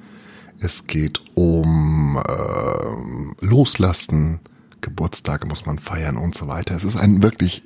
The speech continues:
sehr empfehlenswertes Buch. Fünfundsechzig von Billy Crystal, erschienen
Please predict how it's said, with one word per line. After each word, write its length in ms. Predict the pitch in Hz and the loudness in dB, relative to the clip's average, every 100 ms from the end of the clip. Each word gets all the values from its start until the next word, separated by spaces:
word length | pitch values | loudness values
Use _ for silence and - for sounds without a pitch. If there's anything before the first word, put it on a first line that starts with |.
| _ | _
sehr 360 | 85 95 90 95 - | 0 4 4 2 0
empfehlenswertes 1040 | 92 78 - 80 76 71 - - - - - | 0 0 -2 -2 -2 -2 -4 -6 -6 -8 -6
Buch. 340 | 87 - - | -6 -6 -12
Fünfundsechzig 880 | - 165 151 113 71 - 73 76 - _ - - - - | 2 4 6 4 0 -2 -8 -8 -12 _ -20 -20 -16 -10
von 280 | - 78 - | -4 -4 -2
Billy 240 | 73 69 | -2 -2
Crystal, 580 | - - - - 65 - - - _ - | -6 -6 -6 -6 -6 -8 -16 -20 _ -6
erschienen 640 | 90 - 78 - 71 | -2 -2 -2 -4 -6